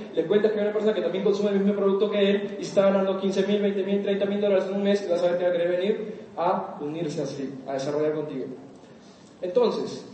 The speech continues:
yo tenía súper claro todo desde que empecé. Y era algo súper importante. Yo estaba en... Yo a mi, a mi mamá, cuando mi mamá tenía cuarenta años más o menos, junto con mi hermano, pero yo fui en realidad más el que se lo pidió, jun-, yo, yo, mi hermano y yo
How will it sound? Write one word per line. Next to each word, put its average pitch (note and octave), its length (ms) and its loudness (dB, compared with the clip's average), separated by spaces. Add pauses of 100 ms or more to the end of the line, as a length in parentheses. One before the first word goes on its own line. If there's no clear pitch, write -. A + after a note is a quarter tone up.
(120)
yo G#3 100 -6
tenía A3+ 180 0
súper A#3 300 -2
claro A3 200 4
todo G#3+ 220 0
desde G3 140 0
que D#3 60 -4
empecé. D3+ 420 -2 (640)
Y D#3 60 -6
era F3+ 140 2
algo F#3+ 80 0
súper G#3+ 260 -2
importante. E3 480 -2 (680)
Yo F3 80 -2
estaba F#3 520 4
en... - 60 2 (840)
Yo G3 120 2
a - 20 6
mi, A3 180 0
a E3+ 60 -2
mi E3 100 -4
mamá, E3 460 0 (460)
cuando D#3+ 200 -2
mi G3 60 4
mamá G#3 100 0
tenía A3 140 2
cuarenta G3 340 0
años G3+ 120 0
más F#3+ 140 -2
o G3+ 60 -2
menos, F#3+ 360 -2 (320)
junto G#3+ 260 2
con G3 100 -2
mi F3+ 80 2
hermano, F#3 400 0
pero C#3+ 120 -6
yo E3+ 120 -2
fui G3+ 180 -2
en E3+ 60 0
realidad D3 240 0
más D#3+ 160 -4
el D#3+ 80 -6
que D3+ 80 -6
se D3 80 -6
lo C3 80 -6
pidió, C3 180 -2 (580)
jun-, F#3 320 -2
yo, G#3 300 2
yo, G3+ 80 2 (200)
mi F3+ 80 -2
hermano G#3+ 260 0
y G#3+ 40 -2
yo G3+ 140 4